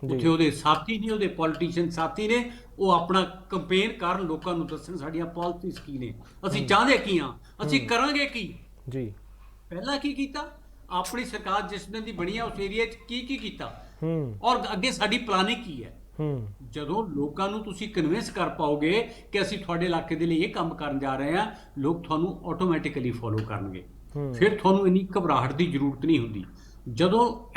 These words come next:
Speaker 2: actually ਲੋਕਾਂ ਦੇ ਮੁੱਦੇ ਸੋਲਵ ਨਾ ਹੋਣ,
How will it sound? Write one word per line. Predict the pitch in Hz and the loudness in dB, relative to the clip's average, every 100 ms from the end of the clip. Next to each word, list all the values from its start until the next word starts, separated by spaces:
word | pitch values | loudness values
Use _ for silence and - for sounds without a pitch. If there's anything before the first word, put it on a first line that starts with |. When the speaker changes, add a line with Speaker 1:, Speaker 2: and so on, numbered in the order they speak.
| 180 | 2
Speaker 2:
actually | - - 247 233 | 2 -2 0 2
ਲੋਕਾਂ | 165 147 170 180 | 2 2 2 2
ਦੇ | 190 | 2
ਮੁੱਦੇ | 143 131 143 143 143 - - - | 0 2 2 2 -4 -14 -20 -10
ਸੋਲਵ | - 151 165 151 | 0 2 2 2
ਨਾ | 139 131 165 | 2 6 4
ਹੋਣ, | 131 117 | 4 -2